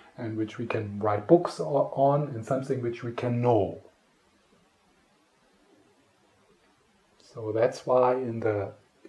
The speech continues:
in the Madhyamika approach, the middle way approach, you are left with nothing. Groundlessness. But it's not the nihilistic nothing,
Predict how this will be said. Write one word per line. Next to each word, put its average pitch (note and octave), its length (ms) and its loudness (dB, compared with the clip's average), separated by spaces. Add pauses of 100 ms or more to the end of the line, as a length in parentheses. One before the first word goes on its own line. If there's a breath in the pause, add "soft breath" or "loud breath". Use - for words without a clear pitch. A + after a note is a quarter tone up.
in A2 120 -8
the G2+ 80 -4
Madhyamika G#2+ 800 2
approach, F3+ 500 0
the A#2 80 -8
middle A2 280 0
way A#2+ 220 -2
approach, A2 800 -4 (540 loud breath)
you A#2 100 -2
are G#2+ 100 -2
left B2 520 4
with A#2 200 -4
nothing. G2 460 -12 (1800)
Groundlessness. - 1080 -6 (1400)
But B2 160 2
it's E3+ 160 6
not A3 300 8
the C#3+ 460 10
nihilistic B2+ 600 2
nothing, F#2+ 380 -8